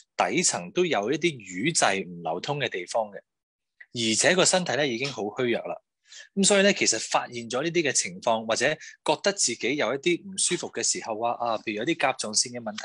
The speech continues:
嘅時候呢，大家要警惕，就係呢，其實內裏已經有循環嘅唔流通啦。即使呢，去搵咗西醫啊，做咗手術，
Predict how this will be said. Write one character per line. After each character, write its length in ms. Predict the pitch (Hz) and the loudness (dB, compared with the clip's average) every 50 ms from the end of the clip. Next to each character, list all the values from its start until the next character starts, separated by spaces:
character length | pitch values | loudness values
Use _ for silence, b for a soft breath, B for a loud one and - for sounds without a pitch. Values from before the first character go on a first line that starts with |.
| 98 - | -12 -6
嘅 20 | 110 | -2
時 220 | - - 98 95 101 | -2 -2 -2 -4 -8
候 100 | 98 113 | -10 -12
呢， 40 | 127 B B B B _ | -12 B B B B _
大 120 | - 117 | 0 2
家 80 | 143 185 | 4 4
要 140 | 185 170 139 123 | 4 4 4 4
警 280 | - 104 87 92 120 | 2 -2 -4 -4 -2
惕， 180 | - 160 147 B B B B B B | -2 -2 -2 B B B B B B
就 120 | - - 117 | 0 2 2
係 40 | 135 | 2
呢， 80 | 180 175 - | 0 0 -2
其 160 | - - - | -2 -2 0
實 120 | - - 123 - - - - - - 127 | 2 2 2 2 0 0 0 -2 0 0
內 280 | 123 117 117 117 120 120 117 110 110 | 0 2 2 0 0 -2 0 0 0
裏 60 | 127 117 113 | 0 -2 -4
已 80 | 123 | -6
經 160 | 139 185 190 | -6 -4 -2
有 260 | 175 123 104 110 - _ _ _ _ _ _ | 0 0 0 0 -2 _ _ _ _ _ _
循 220 | - - 113 98 95 | -4 -4 -4 -4 0
環 200 | 92 90 90 98 | 0 0 2 2
嘅 140 | 117 113 101 | 0 0 0
唔 60 | 90 | -2
流 180 | 90 87 85 87 | -2 -2 -2 -2
通 180 | - - 135 127 | -4 -4 -2 -2
啦。 120 | 113 - - _ _ _ _ B B B B B B | -2 -2 -4 _ _ _ _ B B B B B B
即 140 | - - - | 2 4 4
使 180 | - - 147 165 | 6 6 6 6
呢， 100 | 185 165 | 6 6
去 80 | 151 147 | 8 6
搵 300 | 131 127 120 117 135 147 | 6 6 6 2 2 2
咗 100 | - 143 | 2 4
西 240 | - - 160 160 147 151 160 165 | 4 4 2 0 -2 -4 -4 -4
醫 40 | 151 | -4
啊， 120 | - 110 101 | -4 -4 -4
做 180 | - - 107 110 | -4 -6 -2 0
咗 80 | 147 151 | 2 2
手 240 | - - 151 156 | 2 2 2 2
術， 180 | - - 127 | 2 2 0